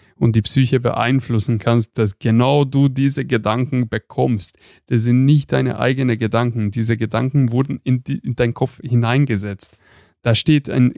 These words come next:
großer Preis und dann wird es fett durchgestrichen und dann kommt ein roter, noch größerer Preis, wo es, wo nur der halbe Preis steht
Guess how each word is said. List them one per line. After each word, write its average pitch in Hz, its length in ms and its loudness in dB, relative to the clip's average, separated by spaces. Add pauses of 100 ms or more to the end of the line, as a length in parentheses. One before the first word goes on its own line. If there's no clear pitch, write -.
großer 131 460 4
Preis 104 520 -2 (1080)
und 120 240 2
dann 113 300 2 (180)
wird 120 180 4
es 117 180 2
fett - 400 -4
durchgestrichen 143 840 2
und 127 140 6
dann 120 180 2
kommt 135 260 0
ein 131 120 2
roter, 139 460 2
noch 143 340 2
größerer 117 500 0
Preis, 123 340 -2
wo 135 100 0
es, - 260 -2
wo 147 300 0
nur 190 180 2
der - 180 -6
halbe 226 460 -6
Preis 214 320 -8
steht 143 260 -6